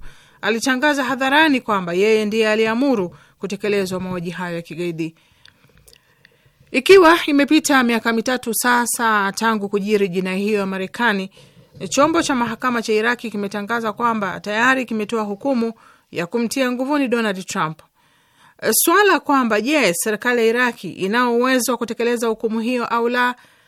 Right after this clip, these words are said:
au kwamba serikali ya Marekani itakubaliana na kwenda sambamba na Iraki kuhusiana na kadhia hii au la, ni jambo lililo na umuhimu mkubwa hivi sasa. Uamuzi huu tajwa aidha una umuhimu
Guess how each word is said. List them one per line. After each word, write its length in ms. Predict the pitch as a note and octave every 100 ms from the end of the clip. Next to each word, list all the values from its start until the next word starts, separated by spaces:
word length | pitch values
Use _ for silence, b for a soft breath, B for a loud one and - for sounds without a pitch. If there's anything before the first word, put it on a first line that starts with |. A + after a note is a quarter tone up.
| b
au 220 | - A#3
kwamba 260 | D4+ D4 C#4
serikali 440 | C#4 B3+ C#4+ C#4
ya 60 | B3+
Marekani 460 | B3 A#3+ C#4+ C4+
itakubaliana 640 | B3+ A#3 B3 A#3 A#3+ B3+ B3
na 100 | A3+
kwenda 220 | A#3 A3+
sambamba 380 | A#3 A3+ A#3+ A#3+
na 80 | A3+
Iraki 380 | A#3 B3 B3
kuhusiana 420 | A3 A3 B3 A#3+ A3+
na 100 | A3
kadhia 320 | A3 G#3 A3
hii 160 | A#3+ A3+
au 200 | A3+ A3+
la, 240 | A#3+ A3+ b b b C4
ni 140 | C4+
jambo 680 | D4+ D4+ B3 F#3+ F3+ D3 A#3+
lililo 440 | A3 A#3 A#3 A3+ G#3
na 100 | G3+
umuhimu 400 | G3 G#3 G3+ F#3+
mkubwa 360 | - F#3 E3
hivi 180 | E3 E3+
sasa. 480 | - D#3 D#3 - - b b b b b _ -
Uamuzi 420 | G3 A#3 A#3 C4+
huu 200 | C#4+ D4
tajwa 420 | C#4+ C#4+ C4+ B3+
aidha 340 | C4 C4 C4
una 160 | A#3 A#3
umuhimu 580 | A3+ A3 G#3+ G3+ D#3+